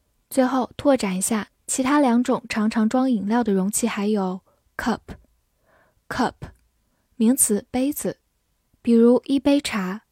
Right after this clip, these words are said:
a cup of tea，a cup of tea。或者我们也可以用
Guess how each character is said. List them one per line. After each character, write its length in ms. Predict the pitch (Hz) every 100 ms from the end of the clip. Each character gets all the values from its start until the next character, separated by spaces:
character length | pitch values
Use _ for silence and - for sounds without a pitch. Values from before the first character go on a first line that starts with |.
| _
a 300 | 220 226 277 -
cup 280 | - 269 - - -
of 320 | 233 233 - _
tea，a 920 | - 269 214 185 185 _ _ _ -
cup 240 | 214 - 233
of 140 | 208 -
tea。 440 | - 202 180 185 _ _ _ _ _ - - _
或 180 | - 320
者 200 | 240 -
我 80 | 220
们 120 | 214
也 80 | 214
可 140 | -
以 120 | 233 208
用 300 | 220 214